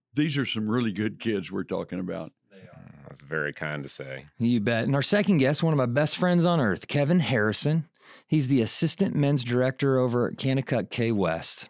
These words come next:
Speaker 2: And Kevin is a, in my mind, he is one of the best youth ministers in the country.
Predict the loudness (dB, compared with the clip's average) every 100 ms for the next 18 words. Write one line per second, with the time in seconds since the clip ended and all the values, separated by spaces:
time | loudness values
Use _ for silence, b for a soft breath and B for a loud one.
0 | -10 -2 0 2 2 0 B B B B
1 | 0 2 2 2 2 2 2 2 0 0
2 | 2 2 2 -2 -6 _ _ 2 2 4
3 | 2 2 2 2 0 -2 -8 -4 0 0
4 | 2 2 2 2 0 -4 -2 0 0 -2
5 | -4 -10 -12 -8 0 0 2 2 2 2
6 | 0 0 0 0 -2 -4 b b b b
7 | b b b b _ -2 2 2 0 -2
8 | -2 -6 -8